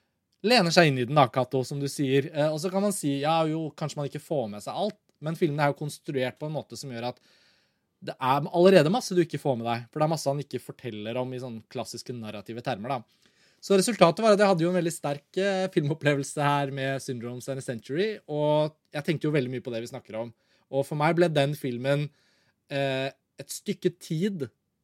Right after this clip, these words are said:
hvor jeg fikk ro og, og bare forsvant inn i disse sykehusgangene, disse herlige små situasjonene.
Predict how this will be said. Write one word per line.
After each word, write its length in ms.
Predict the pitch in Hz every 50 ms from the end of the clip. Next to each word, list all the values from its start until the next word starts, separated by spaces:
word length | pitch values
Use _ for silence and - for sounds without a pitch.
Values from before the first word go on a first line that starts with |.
| _ _ _ - 135
hvor 200 | 127 139 143 147
jeg 200 | 147 151 147 -
fikk 400 | - 156 143 _ _ _ - - _ - 143 123 131
ro 320 | 131 143 156 165 170 165 - _ _
og, 560 | - 139 139 139 135 135 135 135 139 - - _ _ _ _ _ _ -
og 120 | 143 143
bare 200 | 147 147 131 123 -
forsvant 520 | - 139 - - 117 113 117 120 - -
inn 300 | - 117 110 123 127 120 110 _ _ _
i 300 | - 123 120 123 123 120
disse 320 | 120 135 131 120 - - 120
sykehusgangene, 1120 | - - 131 - _ - 104 104 98 - - 113 107 107 107 107 104 120 123 123 120 113 _ _ _ _ _ _ _ _ -
disse 200 | 131 127 - 139
herlige 480 | 131 151 139 123 113 110 113 117 120 123 123
små 160 | - - 123 110
situasjonene. 840 | - 123 - - 117 - - 127 117 113 107 104 104 104 113 123 127